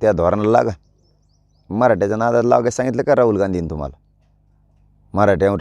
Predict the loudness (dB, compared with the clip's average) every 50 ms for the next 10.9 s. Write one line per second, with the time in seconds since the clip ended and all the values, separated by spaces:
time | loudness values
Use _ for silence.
0 | -4 -6 -2 0 -2 0 0 0 0 0 0 -2 -4 -6 -10 -14 _ _ _ _
1 | _ -4 -2 0 0 0 0 -2 -4 -4 -4 -4 -2 -2 0 0 2 2 2 0
2 | 0 -2 -2 -4 -4 -4 -6 -8 _ _ _ _ _ _ _ _ _ _ _ _
3 | _ _ _ _ _ _ _ _ _ _ _ _ _ _ _ _ _ _ _ _
4 | _ _ _ _ _ _ _ _ 2 4 4 4 4 2 0 0 0 -2 -2 0
5 | 0 2 0 0 0 -2 -2 -2 -2 -2 -2 -2 -2 -4 -4 -6 -12 -18 -20 _
6 | _ _ _ _ _ _ _ _ _ _ _ _ _ -6 -4 -2 0 0 0 0
7 | 0 0 2 2 2 2 0 0 0 0 0 0 0 -2 -2 -4 -4 -6 -4 -6
8 | -6 -6 -4 -6 -6 -6 -4 -2 0 0 0 0 -2 -4 -2 -2 -4 -4 -4 -10
9 | _ -20 -20 _ _ _ _ _ _ _ -4 0 2 2 2 2 2 2 2 2
10 | 2 0 -2 -4 -6 -6 -6 -4 -4 -4 -4 -4 -4 -4 -4 -6 -8